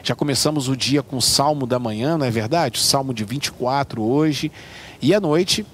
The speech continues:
nós teremos mais culto, culto da família. Eu espero você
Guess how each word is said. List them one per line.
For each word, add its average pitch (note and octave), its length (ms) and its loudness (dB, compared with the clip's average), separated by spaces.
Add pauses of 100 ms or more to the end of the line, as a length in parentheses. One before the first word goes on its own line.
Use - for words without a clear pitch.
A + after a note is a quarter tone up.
nós A#2+ 180 -2
teremos B2+ 380 -2
mais B2 320 -4
culto, E3 580 -2 (260)
culto E3+ 300 -6
da D#3 140 0
família. D3+ 680 0 (280)
Eu C3 100 -2
espero C3+ 400 0
você B2 560 0